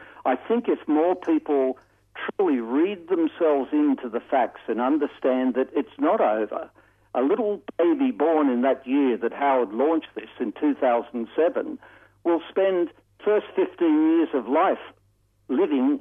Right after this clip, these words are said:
in an occupied territory. So that's our responsibility, is to see that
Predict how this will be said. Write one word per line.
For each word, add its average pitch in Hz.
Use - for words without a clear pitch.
in 147
an 143
occupied 135
territory. -
So 143
that's 190
our 151
responsibility, 127
is 107
to 135
see 147
that -